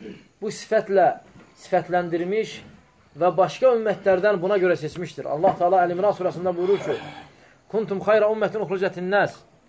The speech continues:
Siz insanlar içərisindən çıxan ən xeyirli ümmətsiniz. Yəni biz. Yəni biz insanlar içərisindən çıxan ən xeyirli ümmətik. Niyə görə?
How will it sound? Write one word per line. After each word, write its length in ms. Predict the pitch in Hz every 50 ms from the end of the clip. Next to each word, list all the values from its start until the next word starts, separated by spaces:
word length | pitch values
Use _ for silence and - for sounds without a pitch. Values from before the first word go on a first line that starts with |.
| _ _ _ _ _ - - - - _ -
Siz 220 | - 185 190 190
insanlar 460 | 220 208 147 185 202 208 208 226 226 208
içərisindən 580 | - 202 202 196 175 165 196 208 220 220 202 -
çıxan 220 | - - 202 208 202
ən 120 | 220 233 -
xeyirli 280 | - 208 208 196 190 196 190
ümmətsiniz. 420 | 196 214 196 202 - 151 113 - - _ _ _ _ -
Yəni 180 | 151 170 175 170
biz. 280 | 208 208 170 - - - - _ _ _ - - - - - - - - - - - - _ _ _ - - - - _ _ _ _ _ _ _ _ _ _ -
Yəni 180 | 147 160 151
biz 220 | 165 240 247 202 220
insanlar 460 | 226 190 175 208 208 220 233 233 214
içərisindən 480 | - 214 220 202 - - 220 233 226 -
çıxan 200 | - 208 220 247
ən 80 | 262 -
xeyirli 260 | 208 233 226 214 220 220
ümmətik. 380 | 220 226 202 - - 143 104 - - _ _ - _ _ _ _ _ 151
Niyə 200 | 160 190 214 220 214
görə? 220 | 208 190 165 135